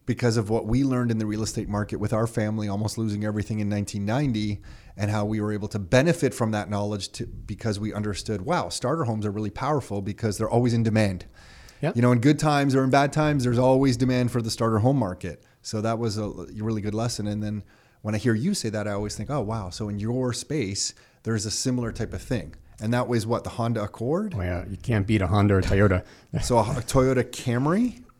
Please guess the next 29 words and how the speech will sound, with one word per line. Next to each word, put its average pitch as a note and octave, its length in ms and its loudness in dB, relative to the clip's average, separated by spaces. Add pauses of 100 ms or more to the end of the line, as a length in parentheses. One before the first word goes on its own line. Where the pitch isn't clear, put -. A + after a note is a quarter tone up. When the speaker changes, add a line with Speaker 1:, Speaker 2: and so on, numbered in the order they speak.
Speaker 2:
Any, B2+ 280 8
Speaker 1:
No. - 80 -10
Speaker 2:
any C3+ 240 10
Toyota, B2 640 10
any A2+ 220 8
Honda, G2+ 500 6 (320)
which G#2+ 260 0
includes G#2 440 0
in G#2 100 4
your G2 120 4
Acura, F#2+ 540 2
your, F2+ 280 0
your, F2 300 -2
uh, E2 260 -2 (100)
Lexus, F#2+ 640 0 (140)
those G#2 320 0
cars G2 400 0
are F2+ 200 0
bulletproof. B2 720 -2 (540)
Um, F2 320 -4
they E2+ 200 -2 (600)
pull G2 320 0
extreme A2 680 -2
money G#2+ 340 0
in, F2 240 0
in F2+ 240 -2
every G2 220 0
case, G2+ 300 -2
espec-, - 420 -4